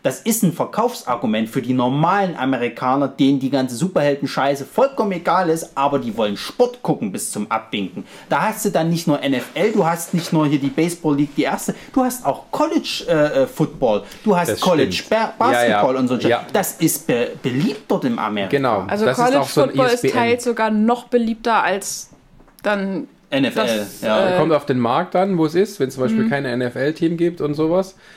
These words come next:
Speaker 2: Aber, äh, sowas wie Alabama zum Beispiel, die eine sehr gute Uni, also ein sehr gutes Programm, Uni-Pro-, oh,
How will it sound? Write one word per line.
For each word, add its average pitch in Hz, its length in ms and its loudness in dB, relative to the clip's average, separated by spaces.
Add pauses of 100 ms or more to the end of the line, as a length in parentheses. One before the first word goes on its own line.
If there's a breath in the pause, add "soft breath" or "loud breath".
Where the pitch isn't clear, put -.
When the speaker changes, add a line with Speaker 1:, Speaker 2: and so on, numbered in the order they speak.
(160 loud breath)
Speaker 2:
Aber, 117 480 2
äh, 117 80 4
sowas 120 300 0
wie 113 240 0
Alabama 123 640 2
zum 147 140 -6
Beispiel, 143 320 -4
die 131 80 0
eine 113 160 0
sehr 120 220 -2
gute 127 480 -2 (680)
Uni, 151 340 0
also 113 140 0
ein 104 100 4
sehr 113 160 -2
gutes 107 460 -6 (400)
Programm, 117 420 -4
Uni-Pro-, 135 460 -4
oh, - 140 -16